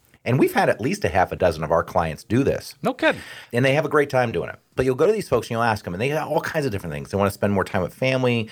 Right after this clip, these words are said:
Speaker 1: Uh, you know, the, the, the people that hunt, they wanna spend more time hunting. People that golf, they wanna spend more time golfing. Uh, they definitely wanna take more vacations, all these kinds of things.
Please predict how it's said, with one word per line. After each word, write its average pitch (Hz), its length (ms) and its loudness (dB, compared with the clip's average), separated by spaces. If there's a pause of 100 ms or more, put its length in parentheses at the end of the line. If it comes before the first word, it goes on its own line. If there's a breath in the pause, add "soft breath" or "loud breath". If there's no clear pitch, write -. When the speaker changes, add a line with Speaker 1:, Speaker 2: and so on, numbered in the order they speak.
(360 loud breath)
Speaker 1:
Uh, 82 280 0
you 92 140 0
know, 85 220 2
the, 67 160 -4
the, 55 120 -10
the 65 360 -6
people 104 300 4
that 92 120 2
hunt, 123 380 0
they 95 80 2
wanna 85 160 0
spend 90 240 -2
more 90 160 2
time 82 260 -2
hunting. 120 420 0
People 82 200 0
that 82 120 -2
golf, 117 300 2
they 98 60 -6
wanna 85 120 -2
spend 80 220 -4
more 80 160 -2
time - 220 -12
golfing. 123 580 0 (300 loud breath)
Uh, 147 100 -6
they 90 140 0
definitely 110 300 4
wanna 95 160 2
take 87 180 -2
more 85 260 -2
vacations, 117 520 0
all 113 180 4
these 113 160 0
kinds 73 180 -6
of 73 80 -10
things. - 300 -12